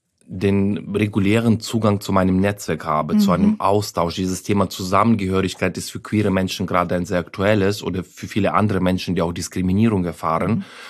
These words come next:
Speaker 1: und Ausgrenzung. Es begleitet uns unser Leben lang.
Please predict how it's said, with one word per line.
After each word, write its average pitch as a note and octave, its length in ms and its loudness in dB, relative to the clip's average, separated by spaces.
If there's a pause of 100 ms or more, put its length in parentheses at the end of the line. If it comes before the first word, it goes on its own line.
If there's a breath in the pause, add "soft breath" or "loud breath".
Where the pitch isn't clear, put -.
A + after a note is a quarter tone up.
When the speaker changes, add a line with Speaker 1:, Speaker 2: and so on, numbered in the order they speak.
(140)
Speaker 1:
und F#2 240 -4
Ausgrenzung. G#2+ 720 2 (260 loud breath)
Es F#2+ 140 -4
begleitet G2+ 520 0
uns F#2 200 -2
unser F2 240 0
Leben E2 280 -2
lang. C2 320 -12